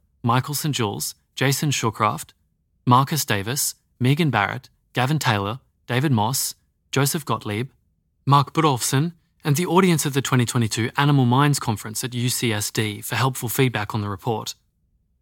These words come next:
If you're interested in R P's work, you can learn more by visiting our research database. For regular updates, please consider subscribing to our newsletter. And there are links in this post to the research database and the newsletter.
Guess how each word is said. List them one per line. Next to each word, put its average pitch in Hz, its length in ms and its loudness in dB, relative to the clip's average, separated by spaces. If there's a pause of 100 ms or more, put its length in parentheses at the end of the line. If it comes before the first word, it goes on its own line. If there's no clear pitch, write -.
(320)
If 135 120 -2
you're 143 120 2
interested 175 400 0
in 113 120 -2
R 110 200 2
P's 107 300 -2
work, 170 320 2 (220)
you 156 80 0
can 180 180 2
learn 151 200 4
more 107 200 0
by 107 140 -2
visiting 143 380 0
our 123 120 0
research 123 460 0
database. 110 580 -6 (540)
For - 140 -2
regular 113 320 4
updates, 143 520 2 (220)
please 190 180 4
consider 151 320 0
subscribing 110 560 -2
to - 140 -8
our 98 80 0
newsletter. 101 500 -4 (880)
And 160 80 0
there 202 100 6
are 160 60 4
links 117 200 0
in 113 60 -4
this 98 140 -4
post - 400 -4
to - 60 -10
the 120 100 0
research 107 360 -4
database 95 460 -4
and 120 140 -2
the 113 40 -2
newsletter. 127 420 0